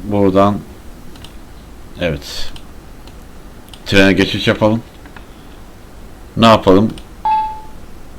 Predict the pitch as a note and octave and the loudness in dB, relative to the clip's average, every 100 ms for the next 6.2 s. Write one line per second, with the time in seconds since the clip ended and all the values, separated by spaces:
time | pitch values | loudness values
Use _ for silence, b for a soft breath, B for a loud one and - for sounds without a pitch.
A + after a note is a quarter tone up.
0 | - - A2 G#2+ A#2 A2+ G2+ G2 F2+ D#2+ | -16 -6 2 6 8 8 4 4 4 4
1 | D#2+ D#2 E2 F#2+ - - - - - G#2+ | 4 4 4 0 -6 -18 -20 -2 4 6
2 | G2+ F#2 D#2+ F#2 - - - - - - | 6 4 2 0 -6 -16 -18 -20 -20 -18
3 | - - - - - - - - - - | -18 -18 -18 -20 -20 -20 -20 -20 -18 -12
4 | - D#2+ F#2+ G2+ G2 G2 - G2+ F#2+ F#2 | 0 2 4 6 6 6 6 2 4 4
5 | F#2 D2+ D#2 G2 F#2 G2+ F#2+ F#2 E2 D2+ | 2 -2 2 6 6 8 6 6 6 4
6 | D#2+ | 4